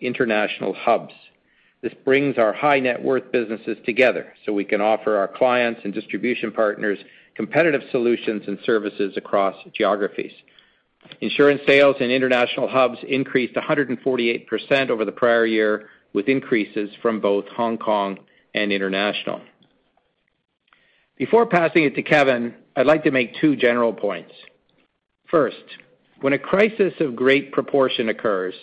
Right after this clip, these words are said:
this time a health, economic, and even humanitarian crisis, there is often a rush to judgment about how the world will be permanently changed.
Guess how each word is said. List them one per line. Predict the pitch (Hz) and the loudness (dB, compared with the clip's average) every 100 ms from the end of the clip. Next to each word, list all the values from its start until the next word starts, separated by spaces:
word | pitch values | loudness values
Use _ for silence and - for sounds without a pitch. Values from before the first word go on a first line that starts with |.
| - _ _ | -20 _ _
this | 147 147 | -6 -2
time | 147 131 120 | 2 2 0
a | - | 2
health, | 139 143 - - _ _ _ - | 4 4 2 -14 _ _ _ -4
economic, | 117 113 120 123 120 - - | 0 2 4 4 0 -2 -4
and | 117 | -2
even | 117 110 | 0 -2
humanitarian | - 113 110 104 - 127 131 104 | -2 -2 0 -2 2 4 4 0
crisis, | 107 92 - 110 - - _ _ _ _ _ - | -2 -2 -4 -10 -12 -16 _ _ _ _ _ -2
there | 131 | 0
is | 131 | 4
often | 143 165 175 196 | 4 4 4 0
a | 160 | 2
rush | 131 135 143 - | 4 4 2 -4
to | 143 | -4
judgment | 131 127 127 123 117 | 2 2 2 -2 -2
about | 113 110 | 0 0
how | 123 123 | 0 0
the | 123 | 0
world | 110 110 117 110 | 0 2 0 0
will | 104 | -4
be | 104 | -6
permanently | 104 117 101 95 101 104 | -6 -6 -4 -6 -8 -8
changed. | 90 120 107 78 - - | -4 -2 -2 -4 -14 -20